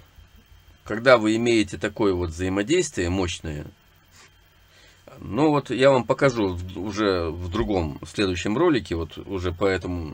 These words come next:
по этой катушке, и именно тоже на-, дам и токи, напряжение, и все взаимодействия покажу вам. Вот. Там все будет по-другому. И еще кое-что хотел там показать. Ну вот и ладно.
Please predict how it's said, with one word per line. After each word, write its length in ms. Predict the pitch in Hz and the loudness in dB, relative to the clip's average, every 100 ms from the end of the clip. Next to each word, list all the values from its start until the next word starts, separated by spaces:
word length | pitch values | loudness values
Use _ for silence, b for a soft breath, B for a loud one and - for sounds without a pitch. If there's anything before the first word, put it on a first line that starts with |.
| - | -6
по 60 | 101 | -4
этой 220 | 92 98 | -2 -4
катушке, 560 | 117 - 190 - 87 85 | -6 -6 -6 -4 -6 -4
и 160 | 98 | -2
именно 220 | 101 95 | 0 0
тоже 240 | 92 92 85 | -2 -2 -2
на-, 140 | 90 - - B B B B - | -4 -6 -16 B B B B -2
дам 360 | 98 98 90 | 4 4 4
и 100 | 92 | -2
токи, 340 | 92 175 156 117 | 0 0 2 0
напряжение, 760 | 98 98 101 139 165 139 107 | 0 -4 -4 0 2 2 2
и 40 | 92 | -2
все 220 | - 98 | -4 -4
взаимодействия 680 | 90 95 110 139 147 - 101 | -2 -2 -2 -2 -4 -6 -8
покажу 420 | 110 107 82 82 | -6 -6 -6 -8
вам. 220 | 76 82 - b b b b b b b _ _ | -8 -12 -18 b b b b b b b _ _
Вот. 380 | - 90 82 - _ - - - - - | -10 -6 -6 -10 _ -14 -14 -14 -18 -4
Там 180 | 107 | -4
все 280 | 104 - 170 | -4 -2 -2
будет 340 | 123 110 117 101 | 0 -4 -4 -6
по-другому. 580 | 98 98 78 76 69 - - _ _ _ _ _ b b b b _ _ _ _ - | -6 -6 -6 -8 -10 -14 -20 _ _ _ _ _ b b b b _ _ _ _ -12
И 140 | - | -6
еще 260 | 131 - 160 | -6 -4 -4
кое-что 320 | 110 90 95 | -4 -6 -8
хотел 300 | 85 87 87 | -10 -10 -10
там 120 | 85 | -10
показать. 480 | 87 87 87 82 76 - | -12 -10 -10 -10 -12 -14
Ну 100 | 101 | -12
вот 180 | 104 - | -12 -12
и 20 | |
ладно. 360 | 80 73 - | -12 -12 -14